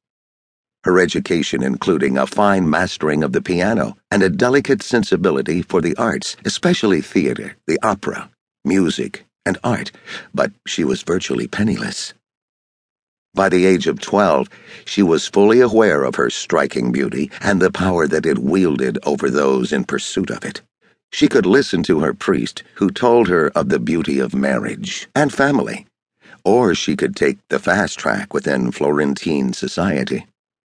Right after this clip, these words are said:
She instinctively knew that the latter path would take her a great distance, well beyond the fatigue luster of her native Florence. With cold and studied calculation, she chose,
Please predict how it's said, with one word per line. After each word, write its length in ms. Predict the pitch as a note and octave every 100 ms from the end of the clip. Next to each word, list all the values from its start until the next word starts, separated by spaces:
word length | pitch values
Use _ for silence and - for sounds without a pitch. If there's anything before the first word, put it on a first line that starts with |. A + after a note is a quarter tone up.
| _ _ _ _ _ -
She 180 | - C#3
instinctively 800 | A2+ - - D3+ - A#2 G#2 G2
knew 400 | F2+ G2+ B1+ B1
that 180 | D2 -
the 120 | C2
latter 380 | C2+ G2 F2+ B1+
path 380 | B1+ G1+ G1+ - _
would 140 | - -
take 280 | F#2 D#2 -
her 200 | C2 B1+
a 100 | A1+
great 440 | G#1+ C#2+ F2 -
distance, 580 | D#2+ - - - - - _ -
well 300 | F2 A2+ A#2+
beyond 400 | A#2+ A2 G#2+ G2+
the 80 |
fatigue 540 | F#2+ - - F#2 E2+ D2+
luster 500 | C2 C#2 - C#2 C2+
of 140 | B1+
her 200 | - B1+
native 380 | A1+ C#2 C#2 C2+
Florence. 600 | - - C2+ C2+ - - - _ _ _ _ _ _ _ _ _ _ _ _ _
With 200 | - C2
cold 400 | - E2+ F2 G#2
and 160 | C#2+ A#1+
studied 360 | - E2+ E2
calculation, 840 | C#2+ D#2+ D#2 D2 D#2 D#2 - A1+ G1+ -
she 180 | - D2
chose, 540 | - F#2 B1+ - -